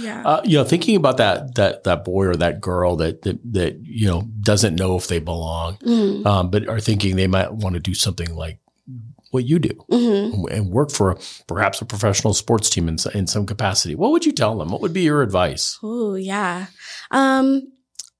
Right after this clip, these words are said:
Speaker 1: I think just try, do as much as you can to find out what you like and find out what you don't like, and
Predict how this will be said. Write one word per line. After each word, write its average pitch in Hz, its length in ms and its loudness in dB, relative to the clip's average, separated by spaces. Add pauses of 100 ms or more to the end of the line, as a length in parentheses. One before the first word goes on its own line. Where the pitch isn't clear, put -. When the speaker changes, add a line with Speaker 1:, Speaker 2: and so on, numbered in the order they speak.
(240)
Speaker 1:
I 262 140 2
think 381 400 2 (220)
just - 600 -4
try, - 600 2 (180)
do 269 380 0
as 247 200 -2
much 277 300 2
as 269 140 0
you 254 80 -2
can 240 420 -2
to 208 400 0 (300)
find 233 580 2
out 220 340 4
what 208 180 0
you 220 180 0
like 202 560 -2 (340)
and 226 160 0
find 226 220 2
out - 100 2
what 220 80 -4
you 208 80 -4
don't 190 340 -2
like, - 360 -12 (160)
and 226 520 2